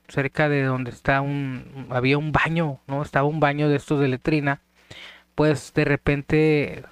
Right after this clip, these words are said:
sale una mujer desplazándose, flotando supuestamente de entre la nada y se coloca a tres metros de ellos.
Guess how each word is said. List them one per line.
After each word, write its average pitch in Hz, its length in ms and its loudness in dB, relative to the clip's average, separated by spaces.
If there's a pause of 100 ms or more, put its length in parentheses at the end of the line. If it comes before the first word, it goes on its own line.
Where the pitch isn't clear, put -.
sale 147 260 2
una 160 200 2
mujer 151 500 0 (420)
desplazándose, 131 760 -2
flotando 131 580 -4
supuestamente 139 920 -4 (640)
de 131 80 -2
entre 135 200 -2
la 151 120 2
nada 156 200 4
y 156 60 0
se 151 160 -6
coloca 156 760 0
a 139 60 2
tres 156 280 0
metros 151 400 0
de 151 120 0
ellos. - 440 -6